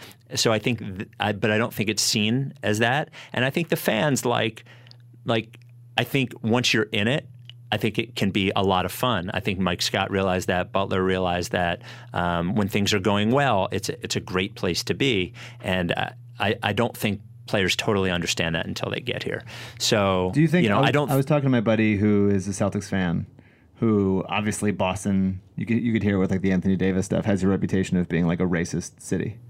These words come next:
Speaker 1: Mm-hmm.
Speaker 2: Um, Philly has obviously had some, uh, level of that, maybe not to Boston's extent, but do you think that that, that, that, that plays a part of it as well?
Speaker 1: Uh, no, I just,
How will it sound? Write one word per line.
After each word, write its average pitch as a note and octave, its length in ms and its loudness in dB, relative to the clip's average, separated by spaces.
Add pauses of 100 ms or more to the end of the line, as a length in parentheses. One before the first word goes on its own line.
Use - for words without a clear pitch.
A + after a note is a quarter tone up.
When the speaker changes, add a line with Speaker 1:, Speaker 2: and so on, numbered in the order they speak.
(100)
Speaker 1:
Mm-hmm. A2+ 340 2
Speaker 2:
Um, F2 480 2 (160)
Philly G#2 300 0
has G2 100 2
obviously F#2 360 0
had F2+ 360 0 (920)
some, F#2+ 480 0 (540)
uh, F#2 300 -2
level A2 280 0
of G2+ 40 -2
that, A#2 160 2
maybe A2 200 2
not F#2 220 0
to G#2 100 -2
Boston's F#2 500 0
extent, A2 400 -2 (140)
but G#2 120 -2
do A2 80 0
you G#2+ 80 4
think G2+ 200 2
that F2 100 -10
that, - 180 -4
that, G#2 220 -4
that, G2 240 0 (100)
that G2+ 160 0
plays C#3+ 160 2
a D3 60 0
part D3+ 200 0
of D3 80 0
it D#3 100 4
as C#3 100 0
well? C3 260 2 (1200)
Speaker 1:
Uh, F#3+ 420 4
no, E3+ 300 6
I D3 160 4
just, C#3 240 0